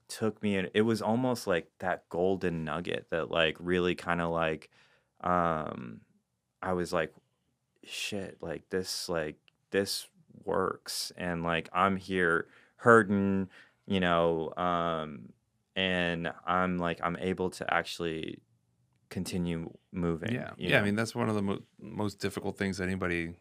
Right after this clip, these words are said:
Speaker 2: ever has, would have to go through, right, is, like, you, you know, losing the ability to see their, their offspring.
Speaker 1: Mm.
Speaker 2: And, and it's almost like the universe kind of, I, I, I think what you're getting at is, like, the universe sent you something really hard to walk through to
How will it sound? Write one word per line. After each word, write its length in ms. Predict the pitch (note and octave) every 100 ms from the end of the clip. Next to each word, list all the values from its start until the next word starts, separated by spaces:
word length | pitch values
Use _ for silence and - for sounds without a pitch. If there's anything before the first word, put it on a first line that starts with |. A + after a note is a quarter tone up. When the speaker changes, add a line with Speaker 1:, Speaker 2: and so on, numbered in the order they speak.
| _
Speaker 2:
ever 160 | F#2 F2+
has, 240 | F2 F2 - -
would 260 | B1 F#2 F2
have 180 | F2+ -
to 60 |
go 180 | F2 G#2+
through, 200 | A#2+ -
right, 160 | E2+ E2+
is, 100 | E2+
like, 180 | E2+ -
you, 200 | - -
you 60 | E2+
know, 80 | F2+
losing 480 | F2+ F2 F#2 E2+ E2+
the 100 | F2
ability 320 | E2+ E2+ D2
to 80 | D2+
see 240 | - F2
their, 300 | E2 D2+ - -
their 280 | - B1 B1
offspring. 540 | - - - - -
Speaker 1:
Mm. 480 | D#2+ D#2+ D#2+ D#2 D2+ - _ _ -
Speaker 2:
And, 720 | G#2 G2 F#2 F2+ F2 F2 - _ -
and 300 | F#2+ F2+ F2+ - _ _ _ _ _ _ _ _ _ _ _ -
it's 180 | G2
almost 340 | G#2 G#2+ A2 -
like 180 | G2 -
the 100 | F#2+
universe 380 | G2 F#2+ F#2+
kind 280 | - B2 B2
of, 120 | A#2+ - -
I, 60 | G2+ G#2+
I, 40 | G#2+ _
I 60 | -
think 140 | A#2
what 160 | A#2 G2+
you're 80 | F#2+
getting 220 | G2 G2+
at 60 | F#2+
is, 80 | F2+
like, 140 | F2+
the 80 | F#2+
universe 300 | G2 G2+ G2
sent 180 | G2+ F2
you 60 | F#2+
something 340 | F#2 F2+ F2+
really 240 | F#2 F2+
hard 240 | F2 F2+ E2+
to 60 | E2+
walk 320 | E2+ D2+ -
through 220 | F2 E2
to 140 | E2